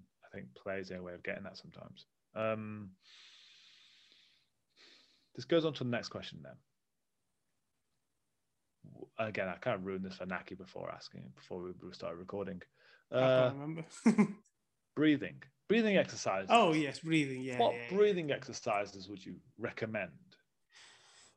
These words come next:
Speaker 2: Oh, man, it's like I've said with the warm-up, but you've got to find it yourself. Like, you'll find places where you can chill. You'll find places where you've got to explode. 'Cause at the end of the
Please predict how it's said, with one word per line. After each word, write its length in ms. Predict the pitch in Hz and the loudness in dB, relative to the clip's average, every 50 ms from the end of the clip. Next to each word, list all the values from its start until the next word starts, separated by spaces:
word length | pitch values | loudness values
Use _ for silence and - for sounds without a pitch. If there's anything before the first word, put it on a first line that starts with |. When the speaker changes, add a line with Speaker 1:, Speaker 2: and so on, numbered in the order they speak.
| - - | 0 4
Speaker 2:
Oh, 180 | 190 185 175 | 6 6 8
man, 380 | 170 170 170 170 170 165 156 151 | 8 6 6 6 6 4 2 2
it's 160 | 160 160 - 180 | 2 2 2 4
like 260 | 185 185 175 175 - | 4 4 4 4 2
I've 120 | 165 156 | 0 0
said 260 | - - 160 156 151 | 0 0 0 0 0
with 100 | 151 151 | -2 -4
the 60 | 147 147 | -6 -2
warm-up, 440 | 143 156 160 165 165 160 156 147 | 0 2 2 4 4 2 0 0
but 100 | 147 147 | -2 -4
you've 200 | 147 151 147 147 | -4 -4 -4 0
got 120 | 151 175 165 | 0 0 0
to 60 | 147 | 0
find 360 | - - - 156 156 156 147 | -2 -2 0 0 0 0 0
it 40 | 143 | -2
yourself. 540 | 131 135 135 - 147 143 139 143 139 - - 147 | -4 -4 -6 -6 -6 -4 -6 -6 -6 -8 -8 -8
Like, 200 | 139 135 139 139 | -6 -6 -4 -4
you'll 100 | 147 147 | -6 -4
find 300 | - - 165 160 165 165 | 0 2 2 2 2 0
places 440 | 165 156 156 156 - - 156 156 156 | 0 0 0 0 0 -2 -2 -2 0
where 100 | 151 147 | 0 0
you 80 | 143 135 | 0 -2
can 180 | - 147 139 - | -4 -6 -6 -6
chill. 460 | - - 151 147 143 143 143 143 139 | -6 -4 -4 -2 -2 -2 -4 -4 -4
You'll 100 | 139 139 139 | -6 -8 -10
find 340 | - - 151 147 151 147 147 | -8 -6 -4 -2 -2 -4 -4
places 380 | 147 147 139 - 147 139 135 139 | -4 -4 -2 -2 -4 -4 -4 -4
where 380 | 139 139 135 135 131 131 131 | -2 -2 -2 -2 -2 -4 -6
you've 280 | 131 127 131 135 131 131 | -6 -6 -8 -8 -4 -2
got 80 | 135 | -2
to 100 | 139 135 | 0 0
explode. 640 | - - - - - 147 143 139 143 143 143 143 - - | -2 -4 -6 -6 -4 -4 -2 -2 0 -2 -2 -4 -4 -2
'Cause 160 | - 170 190 | 0 0 2
at 80 | 190 | 6
the 60 | 180 196 | 6 8
end 140 | 185 180 | 8 8
of 120 | 180 170 156 | 6 2 2
the 80 | 160 | 2